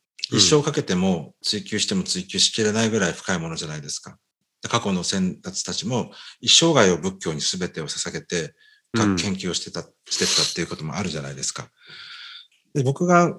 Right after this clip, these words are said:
Speaker 2: 仏大を卒業して、その時もお坊さんモードで仏教大好きモードに、ね、なってたんですけど、
Speaker 1: うんうん。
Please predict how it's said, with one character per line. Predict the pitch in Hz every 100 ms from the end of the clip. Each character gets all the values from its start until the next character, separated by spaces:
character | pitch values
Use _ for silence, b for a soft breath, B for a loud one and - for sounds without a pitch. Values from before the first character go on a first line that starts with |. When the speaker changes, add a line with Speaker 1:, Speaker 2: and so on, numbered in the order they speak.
| -
Speaker 2:
仏 | 135 151
大 | 160
を | 156
卒 | 147 127 143
業 | 143
し | -
て、 | -
そ |
の | 190
時 | 208 170
も | 98
お |
坊 | 98 117
さ | 113 110
ん | 104
モ | 98
ー |
ド | 80
で | 78
仏 | 101 -
教 | 139
大 | 98
好 | 101
き | -
モ | 95
ー | 80
ド |
に、 | 73 - _ _ _ _ _ _ _ _ _ -
ね、 | 160
な | 113
っ |
て | -
た | 80
ん | 67
で |
す | 67
け | -
ど、 | 78
Speaker 1:
う | 87
ん |
う | 104 95
ん。 | 90